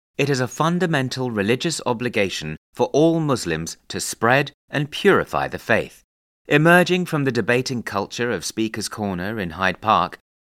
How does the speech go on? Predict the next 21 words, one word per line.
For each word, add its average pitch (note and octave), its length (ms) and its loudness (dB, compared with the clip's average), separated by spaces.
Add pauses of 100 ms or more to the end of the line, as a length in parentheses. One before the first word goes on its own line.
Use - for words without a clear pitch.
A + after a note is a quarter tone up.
(120)
they D3+ 140 2
are F3 220 -2
confident D3 460 0
pundits, F#2 560 -4 (460)
publishing D#3+ 540 0
an D3 100 0
array A2+ 340 2
of C3+ 120 -8
content G#2 540 -4
on F#2+ 140 -6
subjects F2+ 560 -2
like E2+ 260 -2
Islam, B2 520 -2 (340)
foreign C#3+ 380 2
affairs, B2 540 0 (280)
and G#2 200 -2
Canadian D3+ 520 0
culture - 380 -4
warrior D2+ 460 0 (200)
Jordan F2+ 460 0
Peterson. E2 560 -8